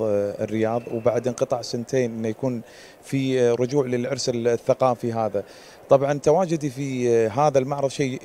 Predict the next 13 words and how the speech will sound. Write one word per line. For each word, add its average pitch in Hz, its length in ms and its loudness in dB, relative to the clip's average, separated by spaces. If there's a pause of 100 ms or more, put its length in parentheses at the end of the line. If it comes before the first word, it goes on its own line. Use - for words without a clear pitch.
(140)
آه، 123 360 4 (200)
جدًا 160 240 2
مفيد 135 320 -4
لأي 131 240 -2
كاتب، 123 420 -2 (140)
آه، 120 240 0
أن، 127 160 -4
آه، 123 480 -2
أشوف 131 260 -4
آراء 127 260 0
الكت-، - 360 -6
القراء 127 600 2
عفوًا 120 360 -4